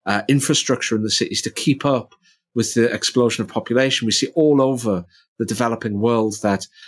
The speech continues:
as countries urbanize, you get these huge shanty towns or favelas or townships emerging on the edges of cities, uh, because they simply can't keep up. The infrastructure is always terrible and, and, uh, and the rest of it. So the,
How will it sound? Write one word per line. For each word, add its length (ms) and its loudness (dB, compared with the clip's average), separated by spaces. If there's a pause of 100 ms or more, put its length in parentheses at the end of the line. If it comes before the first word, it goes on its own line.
(240)
as 220 0
countries 460 -2
urbanize, 640 2
you 60 -4
get 140 0
these 180 0
huge 400 2 (180)
shanty 460 -2
towns 400 0
or 60 -2
favelas 680 0
or 80 -6
townships 640 0
emerging 760 2 (460)
on 100 0
the 160 6
edges 380 0
of 100 -4
cities, 680 0 (360)
uh, 260 0
because 600 0 (280)
they 80 2
simply 460 -2
can't 360 -2
keep 240 -6
up. 220 0 (300)
The 100 4
infrastructure 520 2
is 80 0
always 260 4
terrible 640 0
and, 160 -2
and, 260 -6
uh, 500 -10
and 120 -8
the 80 -4
rest 280 2
of 60 -4
it. 80 -4
So 140 2
the, 200 -2